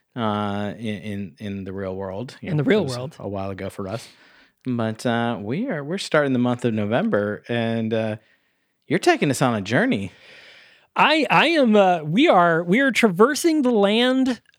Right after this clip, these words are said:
Speaker 2: of streaming services. So we, we're gonna start over on Pluto T V, uh,
Speaker 1: Okay.
Speaker 2: which, as we discuss in the episode, um, if you are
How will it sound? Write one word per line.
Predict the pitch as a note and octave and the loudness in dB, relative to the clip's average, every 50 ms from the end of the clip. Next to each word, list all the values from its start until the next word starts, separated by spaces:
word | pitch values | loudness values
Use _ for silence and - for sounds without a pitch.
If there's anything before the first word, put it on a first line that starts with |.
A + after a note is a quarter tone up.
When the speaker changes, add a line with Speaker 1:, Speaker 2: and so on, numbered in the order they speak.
| _ | _
Speaker 2:
of | - F#3 E3 D#3 E3 | 2 2 2 2 2
streaming | - - - G3+ G3+ G#3 A3 A3+ A3+ A3 G#3+ | -4 -2 2 2 4 4 4 4 2 2 2
services. | - - G3+ F#3 F3+ F3 D#3 - F3 C#3+ C3+ C3 - | 2 2 2 2 2 2 0 0 0 0 0 0 2
So | - E3 | 2 2
we, | D#3+ E3 F#3 G3+ A3 - | 2 4 2 0 0 2
we're | - F3 F3+ | 4 4 4
gonna | F3+ A3 G#3+ G#3 F3+ | 4 4 0 0 0
start | - - - G#3 G#3+ B3 - - | -2 0 4 4 4 4 2 2
over | A3 G#3+ A3+ A3 A#3 G#3 | 2 2 4 4 2 2
on | G3+ F#3+ | 2 0
Pluto | E3+ - - F#3+ F#3+ F#3 G3 G3+ | -2 -2 2 2 4 4 2 0
T | G3+ - A#3 A#3 | 0 -2 -2 0
V, | A3 F3+ D#3+ D3 C#3+ D#3+ F#3 G3 _ _ - | 2 2 2 2 2 0 -2 -2 _ _ 0
uh, | E3 D#3 D3+ | 2 2 4
Speaker 1:
Okay. | D3+ D#3 | 4 4
Speaker 2:
which, | F3 E3+ D#3+ E3 - - - - | 2 2 2 0 -4 -4 -4 -2
as | - - E3 F3 F3 F3+ | 2 4 4 4 4 2
we | G3 G#3+ | 2 2
discuss | G3 A3+ - - - G3 F3 - | 2 0 0 2 0 0 0 2
in | G3 F#3+ | 0 2
the | F#3 F#3 | 2 2
episode, | F3 D#3+ - F3 - - D#3+ D#3+ D#3+ D#3 D#3 E3+ G3 - | 2 2 0 -2 0 0 2 2 2 2 0 -2 -2 0
um, | - D3+ D3 D3 C#3+ C#3+ C#3+ C#3+ - - | 2 2 2 4 2 2 0 0 -2 0
if | F#3 E3 C#3+ - | 0 0 0 0
you | E3 E3 E3+ F3 F3 E3+ | 0 2 4 4 4 4
are | E3+ D#3+ D#3 D3+ D3+ D3+ D#3 - | 4 4 4 2 0 0 -2 -6